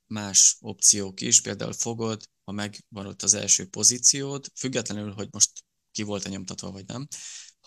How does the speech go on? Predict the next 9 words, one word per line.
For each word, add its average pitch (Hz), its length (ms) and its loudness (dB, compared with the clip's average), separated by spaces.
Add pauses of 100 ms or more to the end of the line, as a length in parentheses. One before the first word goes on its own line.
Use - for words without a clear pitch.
Ha 101 260 -6
nem 143 200 -4
jött 117 200 -2
össze, 120 260 8
fogod, 117 340 -4
felállsz 101 420 4
a - 60 2
géptől 101 420 -6
egy 95 220 -4